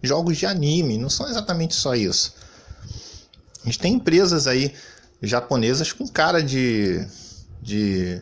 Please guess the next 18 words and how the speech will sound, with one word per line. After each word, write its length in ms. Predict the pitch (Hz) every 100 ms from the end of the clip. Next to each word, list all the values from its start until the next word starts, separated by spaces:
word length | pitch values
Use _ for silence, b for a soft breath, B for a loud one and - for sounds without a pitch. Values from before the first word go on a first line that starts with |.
| -
de 120 | 101
americanas 760 | 107 120 120 - 117 135 127
que 60 | -
produzem 500 | 120 117 113 156 147
seus 240 | - 123
jogos 380 | 110 113 120 117
aí. 360 | 117 110 147 - - - - - - - - - B B 135
E 60 |
a 40 | 135
gente 160 | 139
pode 160 | 175 180
ter 100 | 180
coisas 300 | 180 180 175
bem 140 | 156
interessantes 760 | 165 175 196 - 160 185 185 120
e 60 |
surpresas, 840 | - - 190 - 151 185 110 104 -
né? 240 | 120 113